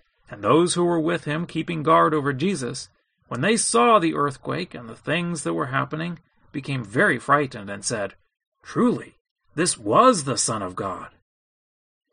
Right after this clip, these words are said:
Many women were there looking on from a distance, who had followed Jesus from Galilee while ministering to him. Among them was Mary Magdalene, and Mary the mother of James and Joseph, and the mother of the sons of Zebedee.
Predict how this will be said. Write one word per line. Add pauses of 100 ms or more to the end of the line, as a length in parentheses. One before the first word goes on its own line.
Many
women (400)
were
there
looking
on
from
a
distance,
who
had
followed
Jesus
from
Galilee
while
ministering
to
him. (360)
Among
them
was
Mary
Magdalene,
and
Mary
the
mother
of
James
and
Joseph, (380)
and
the
mother
of
the
sons
of
Zebedee.